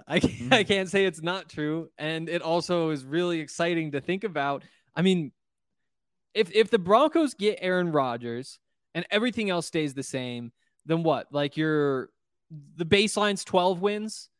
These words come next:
Speaker 1: and you probably
Speaker 2: Oh,
Speaker 1: expect
Speaker 2: yeah.
Speaker 1: more than that, and, and
Speaker 2: Yep.
Speaker 1: you're obviously a contender for a Super Bowl. You add Vaughn in, and then you're like, "Well, I mean,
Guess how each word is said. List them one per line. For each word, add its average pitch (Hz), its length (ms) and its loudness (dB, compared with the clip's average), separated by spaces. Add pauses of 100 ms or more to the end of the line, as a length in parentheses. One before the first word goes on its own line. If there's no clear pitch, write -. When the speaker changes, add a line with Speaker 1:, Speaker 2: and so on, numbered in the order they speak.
(200)
Speaker 1:
and 160 80 -6
you 175 80 -2
probably 170 460 0
Speaker 2:
Oh, - 20 -4
Speaker 1:
expect 160 380 -4
Speaker 2:
yeah. - 140 -16
Speaker 1:
more 156 260 -2
than 170 160 -6
that, 175 300 -6 (100)
and, 143 260 -10
and 135 240 -10
Speaker 2:
Yep. 101 140 -10
Speaker 1:
you're 165 160 0
obviously 156 580 2
a 151 60 0
contender 156 420 -4
for 147 140 -4
a 139 60 -2
Super 151 280 -4
Bowl. 170 320 0 (1040)
You 190 160 4
add 180 240 0
Vaughn 214 380 8
in, 208 240 2
and 185 100 0
then 180 80 -2
you're 175 140 0
like, 160 200 0
"Well, 160 320 2
I 151 40 -2
mean, 151 460 -8